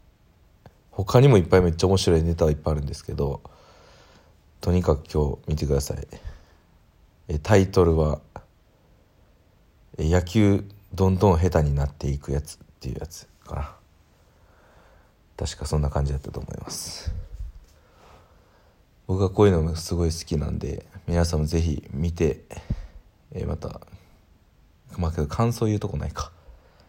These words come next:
えー、まあまあでもTwitterで感想とか教えてくれたらなと思います。えー、そうですね。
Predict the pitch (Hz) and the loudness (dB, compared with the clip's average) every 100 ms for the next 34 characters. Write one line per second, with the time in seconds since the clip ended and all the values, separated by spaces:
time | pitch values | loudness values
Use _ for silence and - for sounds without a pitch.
0 | _ _ _ _ - - 78 73 90 85 | _ _ _ _ -14 -4 -2 4 4 6
1 | 90 87 85 82 101 98 92 87 82 - | 6 4 2 2 -2 2 4 4 2 0
2 | 85 82 80 - - - 78 - 73 73 | -2 -2 -4 -6 -8 -6 -8 -8 -8 -8
3 | 76 - - - - - - 156 - - | -8 -8 -10 -10 -10 -8 -4 -4 -4 -12
4 | - - - _ _ _ - _ - - | -16 -18 -20 _ _ _ -20 _ -20 -20
5 | _ _ - _ _ _ _ _ - 85 | _ _ -20 _ _ _ _ _ -2 0
6 | 85 82 82 85 80 - - _ _ _ | 2 2 2 0 0 -4 -10 _ _ _
7 | _ _ _ _ _ _ _ _ _ _ | _ _ _ _ _ _ _ _ _ _
8 | _ - - - - 104 95 78 - 90 | _ -20 -20 -18 -4 0 2 0 -2 0
9 | 85 | 0